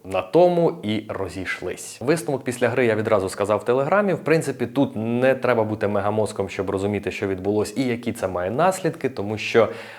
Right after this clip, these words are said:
м, Сіті зрозуміло, що показує, наскільки вони найсильніша команда А П Л, з яким відривом.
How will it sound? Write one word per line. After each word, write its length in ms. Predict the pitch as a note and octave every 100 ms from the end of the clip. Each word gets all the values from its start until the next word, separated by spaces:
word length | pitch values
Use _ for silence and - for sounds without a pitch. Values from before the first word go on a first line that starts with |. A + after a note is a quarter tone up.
| - -
м, 300 | G#2 G#2 - -
Сіті 680 | - - F3 E3 - D#3 C#3+
зрозуміло, 680 | A#2 A2 G2+ A2 B2+ C3 B2
що 220 | - A2+
показує, 840 | - - A#2+ B2 A2 A2+ A#2 A2+
наскільки 640 | G#2 G2+ - A#2+ A#2 A#2 G2
вони 680 | F#2+ F#2+ G#2 A#2 A#2 G2 - - - _ -
найсильніша 600 | G#2 - G#2 A2 G#2+ G#2
команда 480 | G2+ G#2 G2+ G2 -
А 80 | G2
П 200 | - A2
Л, 160 | G#2+
з 100 | F2
яким 340 | G2 - G2+ F#2
відривом. 480 | F2+ G2 F#2+ E2